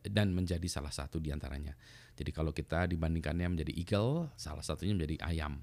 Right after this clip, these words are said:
gitu ya. Menjadi eagle atau jadi ayam? Oh, eagle lah pasti ya. Eh, maka kumpullah dengan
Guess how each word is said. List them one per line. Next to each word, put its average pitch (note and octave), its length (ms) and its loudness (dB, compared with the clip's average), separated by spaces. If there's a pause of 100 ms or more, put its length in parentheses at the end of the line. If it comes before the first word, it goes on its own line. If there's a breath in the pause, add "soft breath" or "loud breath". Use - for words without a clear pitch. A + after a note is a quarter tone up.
(180)
gitu C#2+ 240 -6
ya. - 40 -12 (420 loud breath)
Menjadi D#2 160 0
eagle G#2 320 2
atau A2 80 -4
jadi G2 160 0
ayam? F2 240 -6 (240)
Oh, - 80 -10
eagle G2+ 320 2
lah F2+ 160 -4
pasti - 320 -6
ya. C#2+ 160 -8
Eh, C2 280 -6 (440)
maka B2+ 240 2
kumpullah G#2+ 320 4
dengan F2+ 240 2